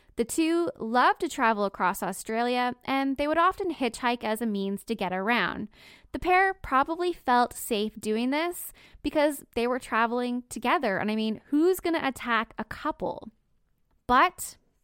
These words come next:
the pair would both disappear in late December nineteen eighty-nine during one of their trips. They were heading for the border town of Albury for a festival called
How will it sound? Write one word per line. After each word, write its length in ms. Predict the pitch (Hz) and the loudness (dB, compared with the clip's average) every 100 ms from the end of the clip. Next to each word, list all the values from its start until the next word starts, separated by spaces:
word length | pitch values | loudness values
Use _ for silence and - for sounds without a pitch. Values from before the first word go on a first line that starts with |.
| _ | _
the 100 | 269 | -6
pair 340 | 254 302 311 339 | -2 2 4 4
would 400 | 247 254 269 - | 4 2 2 4
both 360 | 233 247 254 | 4 4 0
disappear 680 | 247 285 370 - 262 254 269 - | -8 -6 -6 -4 0 2 0 -4
in 200 | 233 220 | -4 -2
late 200 | 214 233 | -2 -4
December 400 | 294 269 254 240 | -4 -2 0 0
nineteen 400 | 240 233 233 247 | 0 0 0 0
eighty-nine 600 | 226 220 220 226 294 381 | 0 0 0 0 0 -4
during 320 | 349 269 262 | -2 0 0
one 260 | 240 214 214 | 2 2 0
of 180 | 208 196 | -4 -2
their 160 | 208 208 | -2 -2
trips. 760 | - - - - _ - - - _ _ _ _ | -8 -10 -8 -8 _ -14 -14 -16 _ _ _ _
They 160 | 302 311 | 0 2
were 100 | 320 | 2
heading 400 | - 349 349 359 | 2 0 0 -2
for 160 | 349 | 0
the 80 | 339 | 0
border 400 | 285 247 254 262 | 2 2 2 0
town 440 | 254 269 247 247 247 | -4 -2 0 0 2
of 220 | 226 214 - | 2 2 2
Albury 600 | 208 240 247 180 175 202 | 2 4 2 0 0 -2
for 200 | 226 220 | -2 -2
a 60 | 220 | 0
festival 480 | - 233 - 262 247 | 0 -2 -4 -4 -4
called 480 | - 240 220 214 | 4 6 6 2